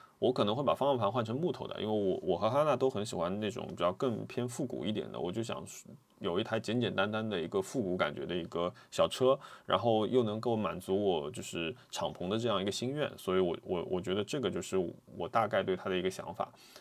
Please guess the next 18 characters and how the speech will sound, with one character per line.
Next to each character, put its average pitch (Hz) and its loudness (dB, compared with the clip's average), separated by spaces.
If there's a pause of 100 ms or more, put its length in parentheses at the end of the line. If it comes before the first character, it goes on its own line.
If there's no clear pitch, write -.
(340)
呃， 104 2
我 92 4
一 101 2
定 147 -2
会 143 0
在 127 6
车 143 2
身 147 0
上 139 4
涂 - -2
一 117 2
个 127 4
十 110 0
四 - -4
啊， - 0
就 92 -6
是 104 -6
用 107 2